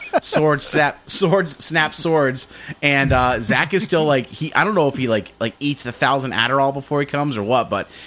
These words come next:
Speaker 2: he is just fucking focused. He's got eye of the tiger, man. He's good to go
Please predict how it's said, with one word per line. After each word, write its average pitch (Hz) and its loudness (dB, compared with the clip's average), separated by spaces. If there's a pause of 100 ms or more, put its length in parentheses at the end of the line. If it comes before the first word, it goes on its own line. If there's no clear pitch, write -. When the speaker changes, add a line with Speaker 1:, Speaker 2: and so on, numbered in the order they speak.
(100)
Speaker 2:
he 147 2
is 208 2
just - -2
fucking 135 0
focused. 151 -2
He's 170 -4
got 175 0
eye 147 2
of 131 -6
the - -14
tiger, 127 0
man. 104 -4 (280)
He's 160 0
good 151 -2
to 147 -2
go 123 2